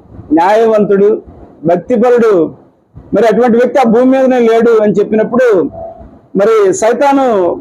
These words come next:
కొన్ని విషయాలు ప్రస్తావిస్తాడు. "నువ్వు అతను కంచె వేసావు, ఐశ్వర్యాన్ని ఇచ్చావు,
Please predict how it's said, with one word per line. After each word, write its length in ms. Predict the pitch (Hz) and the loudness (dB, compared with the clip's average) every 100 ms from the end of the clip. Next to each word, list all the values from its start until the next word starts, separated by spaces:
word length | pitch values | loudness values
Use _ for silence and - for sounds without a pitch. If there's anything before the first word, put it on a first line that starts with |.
| - | -2
కొన్ని 200 | 233 233 | 0 0
విషయాలు 560 | 233 - 254 254 240 196 | 0 0 0 2 0 -2
ప్రస్తావిస్తాడు. 800 | 196 196 190 220 202 - 175 117 - _ _ _ _ _ | -2 -4 -2 -2 -2 -2 -2 -4 -8 _ _ _ _ _
"నువ్వు 340 | 190 240 233 202 | -2 0 2 2
అతను 260 | 190 196 | 0 0
కంచె 300 | 190 214 240 | -2 -2 0
వేసావు, 440 | 262 240 240 196 143 | 0 0 0 0 0
ఐశ్వర్యాన్ని 680 | 170 202 240 247 240 214 190 | 0 0 0 0 2 0 -2
ఇచ్చావు, 400 | - 208 220 | -2 0 0